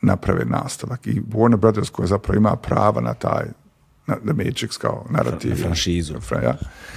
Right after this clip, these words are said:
Speaker 1: su pokušavali nekakve scenarije da organizuju, to se nikad nije primilo. Tako da kad su oni čuli da Lana hoće da radi, oni su bili presretni.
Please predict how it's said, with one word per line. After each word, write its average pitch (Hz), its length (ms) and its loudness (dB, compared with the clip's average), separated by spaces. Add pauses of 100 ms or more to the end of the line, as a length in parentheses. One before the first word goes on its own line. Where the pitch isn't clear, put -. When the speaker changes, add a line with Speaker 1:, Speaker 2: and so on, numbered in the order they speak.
(200)
Speaker 1:
su - 140 -10
pokušavali 107 680 2
nekakve 98 420 -2
scenarije 95 500 2
da 90 160 0
organizuju, 95 420 0
to 87 180 -4
se - 140 -4
nikad 90 280 -4
nije 90 160 0
primilo. 101 500 -2 (100)
Tako 98 260 -2
da 90 80 0
kad - 180 -10
su - 80 -4
oni 98 120 0
čuli 98 220 -4
da 92 100 0
Lana 95 180 -2
hoće 92 220 0
da 92 160 -2
radi, 95 160 -2
oni 90 120 -2
su - 140 -8
bili 92 200 -4
presretni. - 460 -8